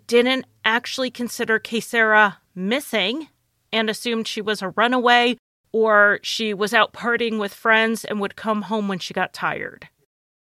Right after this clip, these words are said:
The family continued their searching until September eleventh,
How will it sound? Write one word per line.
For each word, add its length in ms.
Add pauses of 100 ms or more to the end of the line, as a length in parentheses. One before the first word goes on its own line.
(260)
The 80
family 500
continued 680
their 160
searching 680
until 320
September 520
eleventh, 600